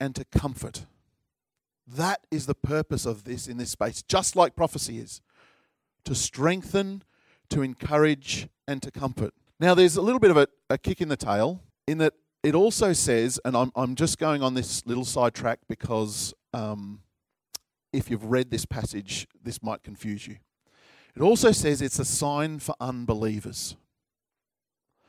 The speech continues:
Tongues of angels, or tongues I've put in of angels there because it's not in the passage, but in this context of speaking in tongues that no one understands,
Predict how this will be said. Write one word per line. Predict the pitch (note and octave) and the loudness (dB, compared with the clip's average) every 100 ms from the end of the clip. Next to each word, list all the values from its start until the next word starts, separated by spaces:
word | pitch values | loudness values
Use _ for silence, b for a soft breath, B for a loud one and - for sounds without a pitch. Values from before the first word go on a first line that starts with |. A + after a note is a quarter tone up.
| _ _ | _ _
Tongues | - C#3+ D#3+ E3 D3 - | -6 -4 -4 -6 -8 -8
of | C#3+ - | -8 -6
angels, | A2+ A2 A2 G#2+ | -6 -4 -6 -6
or | - G#2 | -6 -8
tongues | - A#2 A2+ | -8 -10 -8
I've | - G#2 | -8 -4
put | C3+ A#2+ | -2 -2
in | A#2 | -4
of | A2 A2 | -4 -2
angels | G#2+ A2 G#2 F#2+ | -2 -4 -8 -6
there | A2 G#2 A#2+ | -6 -6 -6
because | - - G#2 | -10 -12 -10
it's | - - A2+ | -10 -14 -8
not | A2 | -8
in | G2+ | -6
the | - | -8
passage, | G2+ - - | -8 -10 -8
but | - - - b b b _ - | -8 -8 -16 b b b _ -2
in | D3 C#3 | 0 2
this | B2+ - | -2 -2
context | - A#2+ B2+ A2 - A2+ | -4 -4 -4 -6 -6 -6
of | G#2 | -6
speaking | - A2+ A2 | -4 -4 -6
in | G#2+ | -10
tongues | A2 G#2 G#2 | -8 -8 -6
that | G#2 G#2 | -8 -6
no | A2 | -6
one | G#2+ | -6
understands, | G#2+ G#2+ - F#2 G2 D3+ - | -8 -8 -10 -10 -12 -10 -12